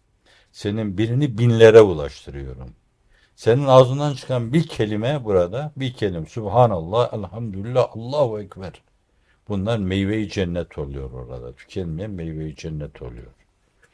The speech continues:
Ama sen bu çizgiye ulaştığında öyle oluyor. Yani o çizgiye ulaşma sırlı, sihirli bir anahtar gibi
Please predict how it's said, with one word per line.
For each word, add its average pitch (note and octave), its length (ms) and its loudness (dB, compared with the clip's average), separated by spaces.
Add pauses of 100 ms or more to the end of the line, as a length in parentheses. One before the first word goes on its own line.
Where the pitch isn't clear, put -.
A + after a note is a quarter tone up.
(340)
Ama F#2 260 -2
sen B2+ 440 -6
bu B2+ 160 -6
çizgiye F2+ 480 -6
ulaştığında E2 680 -6
öyle C2 220 -12
oluyor. A#1+ 340 -18 (680)
Yani F#2+ 180 -4
o G#2+ 100 -8
çizgiye F#2+ 520 -10
ulaşma E2 600 -10 (360)
sırlı, A#2+ 680 -6
sihirli G2+ 600 -6
bir G2 200 -4
anahtar G2 460 4
gibi C#2 380 -12